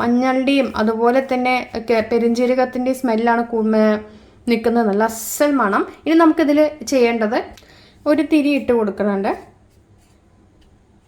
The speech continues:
ഇതിപ്പോൾ ഒരു രാത്രിക്ക് ചെയ്യാനുള്ളതായതുകൊണ്ട് മാത്രമാണ് കുറച്ചെടുത്തേക്ക്. നമുക്ക് അങ്ങനെ കുറച്ചെടുത്ത് ചെയ്യണമെന്ന് വെച്ചാൽ കുറേ ഉണ്ടാക്കി വെച്ചിട്ട് അതിൽ ആവശ്യത്തിനനുസരിച്ച് ഓയിൽ ചേർത്ത് കൊടുത്താൽ മതി ട്ടോ.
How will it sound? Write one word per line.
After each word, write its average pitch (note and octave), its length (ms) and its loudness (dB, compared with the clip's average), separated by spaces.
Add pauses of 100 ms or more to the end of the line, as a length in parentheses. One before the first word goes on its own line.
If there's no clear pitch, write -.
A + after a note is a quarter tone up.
(1700)
ഇതിപ്പോൾ F4 240 0
ഒരു F#4 180 8
രാത്രിക്ക് D#4+ 420 0 (100)
ചെയ്യാനുള്ളതായതുകൊണ്ട് D4 880 2 (100)
മാത്രമാണ് B3+ 420 0
കുറച്ചെടുത്തേക്ക്. A#3+ 560 -2
നമുക്ക് D4 220 0
അങ്ങനെ D4+ 260 2
കുറച്ചെടുത്ത് D4 480 -2
ചെയ്യണമെന്ന് D#4 320 2
വെച്ചാൽ D4+ 200 0
കുറേ D4 200 2
ഉണ്ടാക്കി D4 280 -2
വെച്ചിട്ട് D#4+ 280 -2
അതിൽ C#4 420 -4
ആവശ്യത്തിനനുസരിച്ച് C4+ 680 -4 (140)
ഓയിൽ B3 220 0 (100)
ചേർത്ത് A#3+ 240 0
കൊടുത്താൽ A3 300 0
മതി A3 260 0
ട്ടോ. - 80 -2